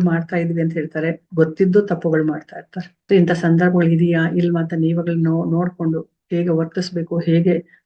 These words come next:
ಬಲಪಡಿಸ್ಕೊಳ್ಬೇಕು ಗ್ರಹಗಳನ್ನ ಅಂತ ನೀವೇ ನೋಡ್ಕೊಳ್ಬೇಕು. ಮತ್ತೆ ರಾತ್ರಿ ಮಲಗುವಾಗ ಈ ರೀತಿ ಲೋಟದಲ್ಲಿ, ಗಾಜಿನ ಲೋಟ ಇರ್ಬೋದು, ಅಥವಾ ಈ ತರದ ಬೆ-, ಬೆಳ್ಳಿ ಲೋಟ ಅಥವಾ ಹಿತ್ತಾಳೆ ಲೋಟದಲ್ಲಿ ನೀರನ್ನ ಹಿಡಿದು ಅದರಲ್ಲೇ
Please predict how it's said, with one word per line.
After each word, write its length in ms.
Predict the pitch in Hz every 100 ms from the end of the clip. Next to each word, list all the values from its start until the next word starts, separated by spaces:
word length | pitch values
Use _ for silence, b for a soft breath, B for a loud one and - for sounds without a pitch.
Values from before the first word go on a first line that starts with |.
| _ _ _
ಬಲಪಡಿಸ್ಕೊಳ್ಬೇಕು 840 | 170 180 180 165 - 190 185 180 165
ಗ್ರಹಗಳನ್ನ 560 | 165 156 180 180 170 160 165 -
ಅಂತ 160 | 185 185
ನೀವೇ 320 | 175 180 170 160
ನೋಡ್ಕೊಳ್ಬೇಕು. 640 | 160 - 165 156 156 160 156 - _ b _
ಮತ್ತೆ 180 | 175 180
ರಾತ್ರಿ 360 | 160 175 180 196 170
ಮಲಗುವಾಗ 520 | 165 196 190 175 165 165
ಈ 40 | 165
ರೀತಿ 240 | 170 170
ಲೋಟದಲ್ಲಿ, 640 | 165 170 185 190 170 160 160 _
ಗಾಜಿನ 360 | 170 165 180 175 165
ಲೋಟ 180 | 165 165 170
ಇರ್ಬೋದು, 320 | 160 165 160 160
ಅಥವಾ 180 | 160 165 160
ಈ 100 | 160
ತರದ 320 | 160 170 165 160
ಬೆ-, 140 | - 180
ಬೆಳ್ಳಿ 240 | 165 170 175
ಲೋಟ 180 | 170 160 160 160
ಅಥವಾ 220 | 170 160 - _ _ B B 190
ಹಿತ್ತಾಳೆ 360 | - 185 190 175
ಲೋಟದಲ್ಲಿ 540 | 170 170 170 165 165 - _ _ _ _ _ _ -
ನೀರನ್ನ 460 | 170 190 202 180 175
ಹಿಡಿದು 280 | 165 170 170 - - _
ಅದರಲ್ಲೇ 360 | 170 170 175